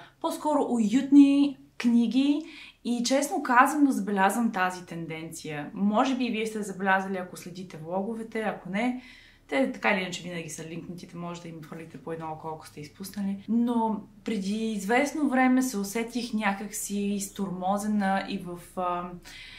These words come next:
желание за нещо по-лесно за четене, малко по-уютно и комфортно за четене. И в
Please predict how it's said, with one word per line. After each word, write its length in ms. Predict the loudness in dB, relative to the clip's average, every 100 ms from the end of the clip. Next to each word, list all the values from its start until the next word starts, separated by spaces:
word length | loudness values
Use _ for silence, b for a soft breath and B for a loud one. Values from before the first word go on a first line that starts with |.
| B
желание 680 | -4 -2 0 4 6 8 8
за 120 | 6
нещо 480 | 2 2 2 0 -4
по-лесно 1160 | 4 8 8 8 6 0 -2 0 2 0 2 2
за 120 | 0
четене, 340 | -2 2 6
малко 340 | 8 6 4 0
по-уютно 840 | 0 0 -2 -12 -2 2 2 4 4
и 100 | 4
комфортно 520 | 0 -4 -4 -4 -4
за 120 | -6
четене. 340 | -4 0 4 4
И 60 |
в 120 | 2